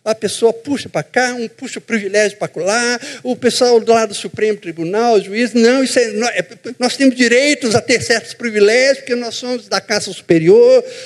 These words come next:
né? Vocês outros estão lá embaixo, né? Os deputados puxam pro lado dele, os que têm dinheiro e poder corrompem, compram votos, compram favores, compram bênçãos, né? Então, desde sempre, a gente vê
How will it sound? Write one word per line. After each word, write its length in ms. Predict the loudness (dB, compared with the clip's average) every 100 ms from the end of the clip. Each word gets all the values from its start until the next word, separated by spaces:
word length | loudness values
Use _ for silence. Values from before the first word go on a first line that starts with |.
| -14
né? 300 | -2 0 0 -6 -8
Vocês 360 | -6 0 2 4
outros 440 | 4 2 -6 -10 -16
estão 220 | -8 -4
lá 80 | -4
embaixo, 680 | -4 -2 0 0 0 0 0 -4 -4
né? 220 | 0 0 -4 -10
Os 140 | -4
deputados 600 | -2 -2 -2 -2 -2 -4
puxam 320 | 2 2 2
pro 120 | 2 2
lado 280 | 2 -2
dele, 340 | 2 4 4 0 -10 -4
os 160 | -2
que 100 | -2
têm 240 | -2 0 2
dinheiro 340 | 2 2 2
e 40 | 2
poder 460 | 0 2 2 0
corrompem, 840 | 2 2 4 2 4 2 2 -2 -6
compram 500 | -2 0 2 0 0
votos, 440 | 2 2 2 -2
compram 280 | 0 0 0
favores, 760 | 0 -2 0 2 4 2 -2
compram 440 | -2 -2 2 2 0
bênçãos, 800 | 0 0 0 0 0 -2 -2 -8 _ _ _ _ _ _
né? 280 | 0 0 -2 -10 -16 -10
Então, 260 | -2 0
desde 280 | 2 0 0
sempre, 500 | -4 -2 -4 -6 -12 _ -8
a 100 | -4
gente 280 | -4 -6 -8
vê 400 | -4 -2 -4